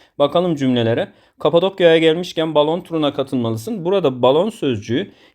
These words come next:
gerçek anlamıyla kullanılmış. "Doktorum diş köprüsü yaptırmamı istedi." Burada köprü sözcüğü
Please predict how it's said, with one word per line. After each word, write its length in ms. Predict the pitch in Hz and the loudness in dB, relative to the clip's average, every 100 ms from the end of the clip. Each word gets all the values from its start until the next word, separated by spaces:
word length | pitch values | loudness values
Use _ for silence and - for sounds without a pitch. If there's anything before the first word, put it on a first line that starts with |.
| - | 0
gerçek 320 | 160 - 214 | 2 2 -2
anlamıyla 460 | 190 160 151 127 110 | 0 0 2 0 -2
kullanılmış. 580 | 110 101 95 92 - - _ _ _ _ _ _ | -2 -2 -4 -8 -14 -18 _ _ _ _ _ _
"Doktorum 580 | 139 - 202 220 240 170 | -2 0 0 -2 -2 -6
diş 200 | 202 - | -6 -4
köprüsü 420 | - 196 180 175 | -2 -4 -4 0
yaptırmamı 460 | 160 147 151 139 127 | 0 0 -2 0 0
istedi." 360 | 117 135 190 196 | -4 -6 -4 -2
Burada 280 | 233 220 | 0 0
köprü 320 | 208 180 214 240 | -4 -6 -6 -6
sözcüğü 440 | 190 139 156 | -4 -4 -4